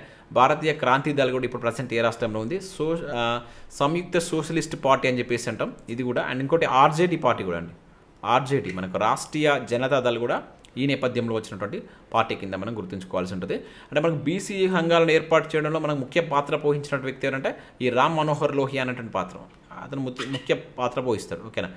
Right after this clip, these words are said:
ఇది గుర్తుంచుకోండి. రామ్ మనోహర్, మీకు ఇంతకుముందు ఒక ఆప్షన్లో ఇచ్చాను, రామ్ మోహన్, రామ్ మనోహర్ లోహియా గురించి లాస్ట్ క్వశ్చన్లో ఇక్కడ ఇవ్వడం జరిగింది. So ఇతను, so ఇతను ఎక్కువగా, ఆ, పాత్ర వహించడం జరిగింది అనమాట. అంటే బీసీలకు అరవై శాతం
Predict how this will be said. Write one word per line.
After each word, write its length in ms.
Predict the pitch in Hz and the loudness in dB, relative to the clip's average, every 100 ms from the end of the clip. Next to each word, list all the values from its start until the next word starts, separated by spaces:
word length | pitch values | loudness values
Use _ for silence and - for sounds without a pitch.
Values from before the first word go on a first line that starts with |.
| - - | -16 -10
ఇది 80 | 123 | -6
గుర్తుంచుకోండి. 540 | 135 120 117 - 110 | -4 -4 -6 -6 -2
రామ్ 160 | 117 135 | 0 0
మనోహర్, 280 | 131 110 117 | 0 -4 -4
మీకు 140 | 123 | -6
ఇంతకుముందు 320 | 127 143 147 | -2 -2 0
ఒక 160 | 131 120 | 0 0
ఆప్షన్లో 340 | 117 - 131 | 0 0 -4
ఇచ్చాను, 300 | 107 - 87 90 | -4 -6 -8 -4
రామ్ 200 | 113 123 | -4 -2
మోహన్, 640 | 120 120 120 110 98 98 | -4 -4 -6 -12 -14 -4
రామ్ 220 | 113 127 | -2 -2
మనోహర్ 380 | 123 120 117 110 | -2 -2 -2 -2
లోహియా 240 | 110 110 | -2 -2
గురించి 360 | 101 107 110 - - - - | -2 -4 -4 -6 -8 -18 -2
లాస్ట్ 300 | 110 139 147 | 2 2 0
క్వశ్చన్లో 320 | 131 - 120 | -6 -6 -4
ఇక్కడ 140 | 110 104 | -4 -4
ఇవ్వడం 220 | 107 110 | -4 -2
జరిగింది. 260 | 87 80 - - - - - | -4 -6 -12 -20 -20 -20 -4
So 60 | 113 | -2
ఇతను, 260 | 117 107 - - - - | 0 -2 -2 -16 -20 -8
so 60 | 117 | -4
ఇతను 400 | 120 120 147 151 - - - | -2 -2 -2 -4 -10 -20 -8
ఎక్కువగా, 540 | 113 - 151 143 147 - - - - - - 107 | -2 2 4 2 0 -10 -20 -20 -20 -20 -8 0
ఆ, 400 | 107 98 82 98 - - - 131 | 2 2 0 -6 -16 -20 -4 0
పాత్ర 220 | 139 151 | 2 4
వహించడం 420 | 139 143 139 123 | 2 2 0 0
జరిగింది 200 | 117 107 | 0 -2
అనమాట. 140 | 95 | -6
అంటే 120 | 110 127 | -6 -2
బీసీలకు 420 | 143 147 151 151 | -2 0 0 2
అరవై 200 | 127 143 | 2 2
శాతం 420 | 143 131 127 123 | 4 2 2 -2